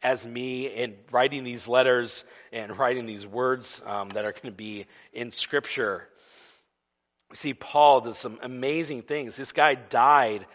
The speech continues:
nearly died for the work of Christ in verse thirty. He's doing it all for the Lord. So it doesn't matter what position you have, even here at church,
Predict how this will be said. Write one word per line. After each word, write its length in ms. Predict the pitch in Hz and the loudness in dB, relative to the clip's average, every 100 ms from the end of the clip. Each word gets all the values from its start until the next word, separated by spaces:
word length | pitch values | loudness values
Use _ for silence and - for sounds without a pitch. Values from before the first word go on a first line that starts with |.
| _ | _
nearly 340 | 139 165 190 147 | -2 0 0 0
died 380 | 123 139 151 139 | 6 8 8 2
for 120 | 135 | -4
the 80 | 117 | -2
work 280 | 123 147 | 0 0
of 100 | 117 | -4
Christ 400 | - 135 143 139 | -6 0 0 0
in 80 | 107 | -10
verse 240 | 101 107 - | -12 -12 -8
thirty. 420 | 131 160 123 - _ _ _ - | -4 -4 -4 -12 _ _ _ -20
He's 160 | 123 | -10
doing 200 | 131 170 | -4 -2
it 60 | 160 - | -2 0
all 300 | 139 185 202 | 2 4 2
for 160 | - | -2
the 80 | 123 | -10
Lord. 400 | 123 175 208 107 _ _ _ _ _ - | -6 -6 -6 -12 _ _ _ _ _ 0
So 60 | |
it 80 | 190 | 4
doesn't 220 | 220 208 | 4 4
matter 220 | 175 196 | 6 6
what 160 | 175 160 | 6 0
position 560 | 175 135 151 151 170 147 | -4 -4 -2 -2 -2 -4
you 140 | 139 | -4
have, 380 | 120 127 147 147 | 4 6 6 4
even 240 | 135 143 | -6 -6
here 220 | 110 139 | -4 -2
at 120 | 139 - | -2 -2
church, 540 | 170 180 - - | -2 -2 -4 -12